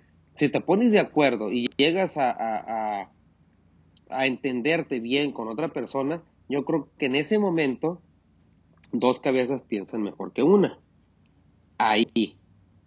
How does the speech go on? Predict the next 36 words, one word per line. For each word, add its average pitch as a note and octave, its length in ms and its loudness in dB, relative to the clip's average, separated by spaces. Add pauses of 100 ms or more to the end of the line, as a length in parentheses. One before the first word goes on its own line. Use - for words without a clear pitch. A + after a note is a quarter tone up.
(120)
Ya C3 200 4
después, A#3 680 2 (280)
cuando A#2+ 300 -4
ya C#3+ 180 0
te G3+ 120 -2
vuelves F3+ 340 0
experto, C3 680 -4 (260)
o A#2+ 140 -8
ya C3+ 160 -2
te, F#3 140 -2
o, C3+ 440 -2
o B2 160 -2
ya C3 160 0
te D3 460 0
entras D3+ 320 0
en A#2+ 140 -4
otros C#3+ 280 -2
temas, D3+ 360 0 (720)
a C3+ 60 -4
lo C#3+ 80 2
mejor D3 260 4
uno G#3+ 160 6
le F3+ 140 4
gusta F3+ 400 2
el, D3+ 280 2 (300)
el C#3 180 -10
Cabernet F3+ 560 -4 (600)
y E3 200 2
al F#3+ 140 2
otro G#3 240 -2
le F3 120 0
gusta F3 300 0
el F#3 80 2
Nebbiolo. F#3 580 4 (640)
Entonces, F3 400 4 (280)
ya, F3 500 2